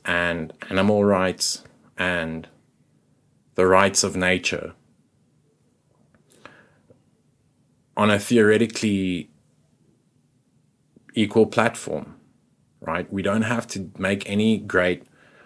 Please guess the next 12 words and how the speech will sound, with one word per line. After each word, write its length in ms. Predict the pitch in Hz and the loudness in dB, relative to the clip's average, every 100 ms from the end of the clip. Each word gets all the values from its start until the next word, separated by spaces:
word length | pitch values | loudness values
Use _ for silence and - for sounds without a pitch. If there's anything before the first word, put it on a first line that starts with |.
| _ _ _ _ _ - - _ _ _ _ _ | _ _ _ _ _ -20 -20 _ _ _ _ _
imaginative 680 | - 104 95 104 110 104 92 | 0 4 4 4 2 0 -4
leap 380 | 90 95 82 - - _ _ _ _ _ _ _ _ - | -4 -2 -4 -6 -20 _ _ _ _ _ _ _ _ -6
to 200 | 110 95 | 2 2
apply 640 | - - 101 98 95 82 - _ _ _ _ _ _ _ _ _ _ _ - | 2 0 4 4 2 -2 -14 _ _ _ _ _ _ _ _ _ _ _ -6
the 100 | 92 | 0
same 360 | - 104 107 | 2 2 2
rights 380 | 90 87 90 - | 2 2 0 -4
to 440 | - 98 90 87 - - 92 | -4 -2 0 -2 -4 -6 0
a 400 | 90 82 73 - _ _ _ _ | 0 0 -4 -8 _ _ _ _
human 400 | - 117 120 110 | 4 6 6 4
object 640 | 107 101 98 101 - - - _ _ _ _ _ - | 0 -2 0 0 0 -6 -20 _ _ _ _ _ -4
or 300 | 95 95 | 0 2